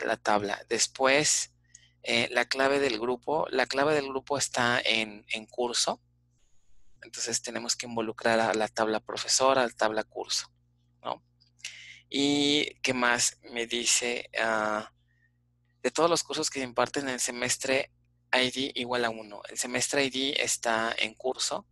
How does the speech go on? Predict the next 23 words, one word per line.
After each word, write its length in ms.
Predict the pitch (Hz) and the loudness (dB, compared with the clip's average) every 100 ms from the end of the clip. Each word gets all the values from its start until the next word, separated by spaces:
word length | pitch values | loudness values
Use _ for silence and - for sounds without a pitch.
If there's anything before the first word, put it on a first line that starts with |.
| _ _ _ _ _ _ - | _ _ _ _ _ _ -8
¿no? 240 | 64 - _ _ _ _ _ _ - - _ _ - | -6 -6 _ _ _ _ _ _ -20 -20 _ _ -10
Entonces 440 | 123 120 123 117 | -6 -2 -2 0
de 80 | 120 | 2
ahí 160 | 110 | 2
podemos 440 | 113 117 110 113 - | 2 -2 -2 -2 -2
obtener, 380 | - 113 113 - | -4 -6 -4 -4
como 220 | 117 113 | -4 -2
nos 180 | 113 120 | -2 0
dan 220 | 151 165 | 0 4
ya 120 | 147 | 2
el 160 | 165 151 | 4 2
I 80 | |
D, 300 | 120 131 220 - _ _ _ _ _ _ | 2 -2 -4 -10 _ _ _ _ _ _
entonces 400 | - 127 123 131 | -6 -4 -2 -4
podemos 440 | - 127 123 123 - | -4 -4 -2 -2 -4
utilizar 460 | - 117 120 117 | -4 -4 0 0
directamente 680 | 120 117 117 - 117 113 113 | 2 0 0 -2 -2 -4 -4
el 100 | 117 | -4
valor 380 | 113 104 101 101 | -4 -4 -4 -4
del 160 | 110 104 | -4 -2
I 160 | 95 | -4
D, 200 | - - _ _ _ _ | -6 -16 _ _ _ _
¿no? 200 | - 131 | -18 -18